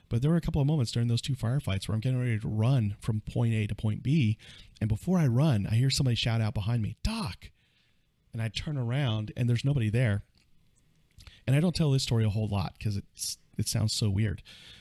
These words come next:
But when I turned back around to run, like I was going to run,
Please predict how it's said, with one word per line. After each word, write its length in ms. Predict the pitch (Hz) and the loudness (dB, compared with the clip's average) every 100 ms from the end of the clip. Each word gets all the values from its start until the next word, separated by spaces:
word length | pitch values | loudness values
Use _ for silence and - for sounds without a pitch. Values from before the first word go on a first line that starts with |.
| - - | -6 0
But 180 | 131 | 2
when 120 | 123 120 | 2 0
I 60 | |
turned 320 | - - 165 | 0 -2 0
back 240 | 147 139 135 | 2 0 2
around 360 | 120 127 123 110 | 2 4 2 0
to 100 | 113 | 0
run, 580 | 110 127 131 98 104 - - | 2 2 2 0 -4 -10 -6
like 180 | 107 110 | -2 0
I 40 | |
was 140 | 104 | 0
going 180 | 107 110 | 0 0
to 60 | 104 | 0
run, 400 | 98 120 101 | 0 0 0